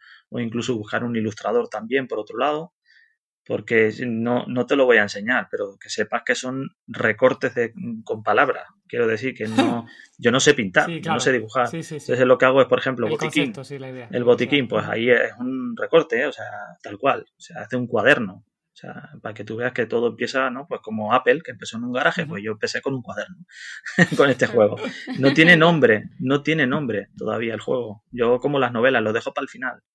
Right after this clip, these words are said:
Speaker 1: Hay gente que lo, los nombres empiezan desde un principio, la, los títulos. En este caso yo empiezo al final, porque a lo mejor me surge la idea en mitad del, de la creación del juego o al final del juego, ¿no?
Speaker 3: Claro.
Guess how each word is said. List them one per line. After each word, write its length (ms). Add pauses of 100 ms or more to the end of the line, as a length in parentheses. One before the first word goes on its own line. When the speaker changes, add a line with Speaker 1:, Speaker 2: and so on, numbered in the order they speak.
(440)
Speaker 1:
Hay 100
gente 260
que 60
lo, 220
los 220
nombres 420
empiezan 340
desde 140
un 60
principio, 580 (260)
la, 360
los 160
títulos. 380 (400)
En 140
este 220
caso 300
yo 260
empiezo 280
al 60
final, 300 (380)
porque 200
a 40
lo 40
mejor 220
me 100
surge 260
la 80
idea 300
en 80
mitad 320
del, 320 (480)
de 160
la 420
creación 360
del 100
juego 320
o 60
al 80
final 300
del 120
juego, 220
¿no? 20
Speaker 3:
Claro. 200